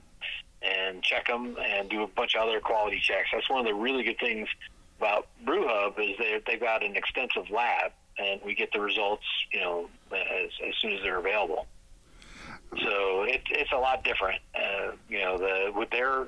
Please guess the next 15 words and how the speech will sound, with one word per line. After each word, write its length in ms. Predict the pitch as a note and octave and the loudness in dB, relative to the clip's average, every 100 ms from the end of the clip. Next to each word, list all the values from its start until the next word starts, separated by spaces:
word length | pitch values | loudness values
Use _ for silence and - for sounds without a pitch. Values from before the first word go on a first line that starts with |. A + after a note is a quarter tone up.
| - | -2
they're 300 | B2 C3+ D3 | 0 2 2
in 100 | C3+ | 0
the, 200 | B2 A#2+ A2+ | 0 0 -2
the 120 | - - | -4 -2
parts 240 | - D3 - | 0 0 0
per 160 | - C3+ B2 | 0 -2 0
billion, 460 | B2+ C#3 C3 G2+ - | 0 2 2 0 0
about 160 | G#2 | 0
a 60 | - | 2
hundred 260 | C#3+ C3+ | 2 0
parts 220 | - C#3 - | 2 0 2
per 160 | A#2+ | 0
billion 400 | - A#2+ A2+ G#2 | 2 0 2 -2
dissolved 500 | G2 F#2 G#2+ G#2 G2+ | -2 0 2 2 2
oxygen, 560 | G#2 A2 - - F2+ | 2 2 0 -2 -4